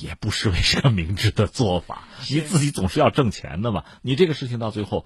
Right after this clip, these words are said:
Speaker 1: 怎么推进，
Speaker 2: 嗯。
Speaker 1: 难度就非常之大。那我们倒不是说看笑话哈，那咱们看你怎么解决吧。另外呢，这不去年中国和日本双方等于回暖之后，在第三国搞这个基建，咱俩就别争了，咱俩别打价格战了，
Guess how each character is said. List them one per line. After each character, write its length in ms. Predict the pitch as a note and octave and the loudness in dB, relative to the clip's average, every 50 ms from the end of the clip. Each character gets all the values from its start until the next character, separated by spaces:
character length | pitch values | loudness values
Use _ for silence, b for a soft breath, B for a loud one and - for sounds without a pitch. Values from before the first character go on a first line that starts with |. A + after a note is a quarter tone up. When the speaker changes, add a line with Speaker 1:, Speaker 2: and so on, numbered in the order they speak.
| b b b | b b b
Speaker 1:
怎 240 | b - F#2+ E2 D#2 | b -4 -2 -2 -2
么 120 | D2+ D#2 | -2 -6
推 260 | - - - C#3 C#3+ C#3 | -4 0 2 2 2 2
进， 220 | C#3 C3+ F#2+ - _ _ _ _ - | 0 -4 -10 -12 _ _ _ _ -10
Speaker 2:
嗯。 320 | G3 F#3 E3 C#3+ E2 F#2 F2+ | -8 -8 -6 -4 -2 -2 0
Speaker 1:
难 180 | E2 F2 G#2+ | 0 0 0
度 140 | A2 G#2 F2 | 0 0 -2
就 100 | - C#2 | -4 -6
非 160 | - - G#2+ | -8 -6 -8
常 160 | G#2+ G#2 G#2+ | -6 -6 -8
之 100 | A2 - | -10 -10
大。 160 | - - - - | -10 -12 -10 -6
那 100 | A#2 D#3 | -4 -2
我 180 | D#3+ B2 G#2 G#2 | 0 0 2 2
们 140 | B2+ E3+ - B B B B B | 2 2 0 B B B B B
倒 120 | - D#3+ | 4 4
不 120 | - - D#3 | 4 4 2
是 60 | E3+ | 2
说 80 | F#3 - | 2 0
看 200 | - - D#3+ B2 | 0 -2 -2 0
笑 280 | - A#3 B3+ A#3 - | 2 2 4 4 4
话 160 | C2 B1+ A#1+ | 2 0 -6
哈， 180 | - - - - b b b b | -8 -10 -12 -14 b b b b
那 100 | - F#3 | -6 -2
咱 140 | F#3 D3+ D#3+ | 0 2 2
们 80 | F3 | 0
看 240 | E3+ - F#3+ E3+ E3 | 0 -2 -2 -2 0
你 20 | E3 | 0
怎 160 | - B2 C3+ | -2 -2 -2
么 60 | D3 | -4
解 160 | - - C#2 | -4 -6 -8
决 240 | C2+ - - - D2 | -8 -10 -10 -10 -8
吧。 160 | - D2+ - _ _ - | -10 -10 -14 _ _ -2
另 220 | - F#3 G#3 G3 | 2 4 6 6
外 160 | F3+ D#3 C3+ | 6 4 4
呢， 140 | A#2+ A2 G#2 | 2 0 0
这 80 | C3 D#3+ | -2 -4
不 80 | G3 | -6
去 260 | F3+ - - G#3+ F#3+ | -6 -6 -4 -2 -2
年 240 | B2+ F2 C#2+ D2+ E2 | -2 -2 -2 -2 -4
中 160 | - B2 A#2 | -2 -2 0
国 140 | G#2 G2+ F#2+ | 2 2 2
和 80 | F#2 G#2 | 2 2
日 160 | B2+ C#3+ A#2+ | 4 4 4
本 200 | D2+ C2 - - _ _ _ - - D2 | 2 0 -8 -10 _ _ _ -18 -12 -6
双 180 | - A#2+ A2 | -4 -2 -2
方 160 | G2+ A2 G#2 | -2 -2 -4
等 100 | F2 C2 | -4 -4
于 60 | C#2 F2 | -6 -4
回 220 | E2+ A2 A2 A#2+ | -2 0 0 0
暖 180 | A2+ C#2+ B1+ C2 | 0 -2 -4 -4
之 100 | - F#2+ | -8 -8
后， 280 | - - F#2 C2+ - b b b b b b b | -4 -4 -4 -4 -6 b b b b b b b
在 260 | b C#3 B2+ G#2 - _ | b 2 2 2 2 _
第 120 | - E3 C3+ | 4 4 4
三 260 | - D3 C#3+ C#3+ B2 | 6 4 2 2 2
国 260 | F#2+ F2+ G2 A2 - _ _ - - - - | 2 2 0 0 -4 _ _ -18 -16 -4 2
搞 240 | - G#2 F2 E2 E2+ | 4 4 4 4 2
这 80 | A2+ G#2+ | 0 0
个 80 | G#2+ | -2
基 220 | F2+ - B2+ B2+ A2+ | -2 0 0 0 2
建， 240 | C#3+ C3+ G2+ - - | 2 0 0 -2 -6
咱 300 | - - E2 E2+ G2+ G#2+ | -8 -4 -2 0 0 2
俩 160 | G2+ D2+ C2+ | 0 0 -2
就 100 | C2+ C2+ | -6 -8
别 220 | B1+ - C#2 C#2 C2 | -6 -4 -4 -4 -4
争 180 | - D2+ D2 | -4 -4 -6
了， 280 | C#2 C2 - - - _ _ _ _ _ | -6 -10 -14 -18 -20 _ _ _ _ _
咱 280 | _ - - G2+ A2 C3+ | _ -6 -2 2 4 6
俩 100 | B2+ G#2+ | 6 4
别 160 | - F#2+ G2 | 4 0 0
打 120 | - D2 - | 0 -2 -4
价 180 | - D#2+ C2+ | -4 -6 -6
格 100 | - D2+ | -6 -6
战 220 | C#2+ F2+ D2 C#2 B1 | -4 -4 -4 -4 -6
了， 160 | A1+ - | -10 -16